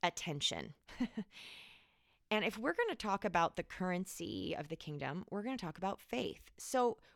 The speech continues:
we have all, as humans, been endowed with this gift of faith. And we get to choose where we deposit this currency.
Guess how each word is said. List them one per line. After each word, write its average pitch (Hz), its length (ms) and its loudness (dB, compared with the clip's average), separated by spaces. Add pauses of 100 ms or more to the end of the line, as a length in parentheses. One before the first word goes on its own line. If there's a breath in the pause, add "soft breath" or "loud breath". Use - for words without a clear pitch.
we 302 160 6
have 330 280 4
all, 196 540 2
as 185 140 0
humans, 190 420 -2
been 170 400 0
endowed 180 640 2
with 185 200 -4
this 175 180 -4
gift - 360 -4 (240 loud breath)
of 160 120 -4
faith. - 460 -8 (640 loud breath)
And 175 180 2
we 240 120 4
get 277 140 0
to 269 80 -4
choose 160 640 -2 (180)
where 175 260 4
we 165 280 -2
deposit 147 440 -2
this - 160 -6
currency. - 540 -8